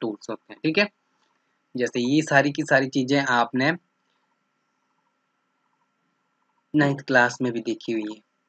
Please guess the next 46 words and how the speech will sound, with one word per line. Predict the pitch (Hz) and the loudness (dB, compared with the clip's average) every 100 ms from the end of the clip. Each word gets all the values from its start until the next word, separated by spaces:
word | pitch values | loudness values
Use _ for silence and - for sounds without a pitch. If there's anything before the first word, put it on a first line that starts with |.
| _ _ - | _ _ -4
ठीक | 185 | 0
है, | 233 226 _ _ _ _ _ _ _ _ - | 0 -2 _ _ _ _ _ _ _ _ -8
न्यू | 123 127 139 | -2 0 0
क्या | 135 151 | 0 0
होता | 135 131 | 2 0
है, | |
न्यू | 127 127 | 0 -2
से | 131 | -4
क्या | 135 | -4
काम | 139 127 | -2 -2
होता | 127 123 | -2 -2
है, | 123 | -4
Open | 123 127 | -2 -6
से | 131 | -6
क्या | 139 | -6
होता | 131 | -4
है, | 127 | -4
Save | 127 135 | -2 -4
से | 139 | -4
क्या | 131 127 | -4 -2
होता | 127 | -2
है, | |
Print | 120 135 | -2 -2
से | 131 135 | -2 -4
क्या | 135 | -4
होता | 131 | -2
है, | 123 | -2
Print | 147 151 147 | -2 -4 -2
preview | 151 139 | -2 0
से | 131 135 | 0 -2
क्या | 135 | 0
होता | 127 127 | 0 0
है, | 120 | -2
Spell | - - 165 | 0 6 6
check | 160 147 - | 6 2 2
से | 143 | -2
क्या | 143 | 2
होता | 131 127 127 | 0 2 4
है, | 123 | 4
Undo | 123 127 127 | 2 0 -4
से, | 127 127 123 117 | -4 -2 -2 -2
redo | 131 135 123 123 | -2 -4 -4 -6
से | 123 | -4
क्या | 120 127 | -2 -2
होता | 117 117 | -2 0
है, | 113 | 0